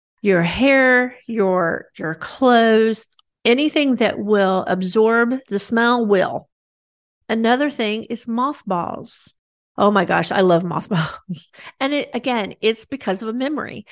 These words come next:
My grandmother used to keep mothballs in the cedar chest. And so all the blankets that came out of the cedar chest always smelled like mothballs. In the heat of the summer, the attic always smelled like mothballs. Guess what my attic smells like now?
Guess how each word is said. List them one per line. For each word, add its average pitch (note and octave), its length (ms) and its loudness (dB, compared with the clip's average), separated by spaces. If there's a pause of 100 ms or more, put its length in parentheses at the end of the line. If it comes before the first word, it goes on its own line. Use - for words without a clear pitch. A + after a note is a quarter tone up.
(120)
My G3+ 160 2
grandmother A3 720 -2
used A3 380 -4
to C#4 60 -8
keep - 260 -8
mothballs G#3+ 720 -2
in G3+ 340 -4
the F#3+ 80 -2
cedar G#3+ 360 -6
chest. - 580 -4 (500)
And A3 120 -2
so A3 300 -4
all G3+ 160 -4
the G#3+ 80 -8
blankets G#3 600 -8
that - 160 -8
came G#3+ 200 -2
out G#3 140 0
of A3 100 -4
the A3+ 60 -4
cedar B3+ 320 -8
chest C#4 400 -6
always A#3 240 -6
smelled A3+ 240 -4
like A#3+ 220 -6
mothballs. - 720 -6 (340)
In A#3 140 4
the A#3 80 4
heat A#3+ 260 4
of A#3 80 2
the A#3+ 60 -12
summer, C#4+ 420 0
the C#4 240 -2
attic A3+ 300 -2
always A#3 260 -2
smelled B3+ 260 -6
like C4 220 -8
mothballs. - 840 -8 (260)
Guess A3+ 220 2
what A#3 160 2
my G#3+ 160 4
attic F#3 320 -2
smells - 280 -8
like - 160 -10
now? - 280 -6